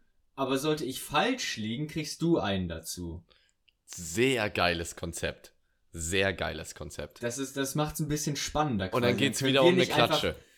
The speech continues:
Speaker 1: Genau, dann können wir nicht einfach wild mit Begriffen hier um uns schmeißen, können aber auf der anderen Seite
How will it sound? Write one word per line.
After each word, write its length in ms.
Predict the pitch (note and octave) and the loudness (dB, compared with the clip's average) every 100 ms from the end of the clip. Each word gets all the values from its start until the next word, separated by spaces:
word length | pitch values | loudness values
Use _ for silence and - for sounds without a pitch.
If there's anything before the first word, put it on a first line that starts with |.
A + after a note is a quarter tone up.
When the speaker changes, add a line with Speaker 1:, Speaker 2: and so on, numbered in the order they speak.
| _ - | _ -6
Speaker 1:
Genau, 380 | D3 C3+ G#2 | -2 0 0
dann 140 | G#2 A2+ | 0 -2
können 180 | C3+ B2+ | -4 -2
wir 140 | D#3+ | -2
nicht 180 | D#3+ C3 | 0 -2
einfach 300 | C#3+ C#3+ B2+ | -2 -2 0
wild 240 | C#3+ D3 | -2 -2
mit 160 | C#3+ - | -4 -4
Begriffen 440 | A2 A2+ D#3 F#3 | -4 -4 -4 -2
hier 220 | E3+ E3+ | -2 -2
um 120 | E3 D#3+ | -2 -4
uns 140 | D#3 | -4
schmeißen, 500 | - C#3+ D3+ E3+ F3+ | -4 -4 -4 -4 -4
können 240 | - D3 C3+ | -2 -2 2
aber 240 | C3+ C3 | 0 2
auf 180 | B2 - | -2 -2
der 220 | A#2+ - | -2 2
anderen 400 | C#3 A3+ D#3+ A2 | 2 2 2 0
Seite 500 | G2 G#2 G#2+ D3 E3+ | -2 -2 -2 -2 -2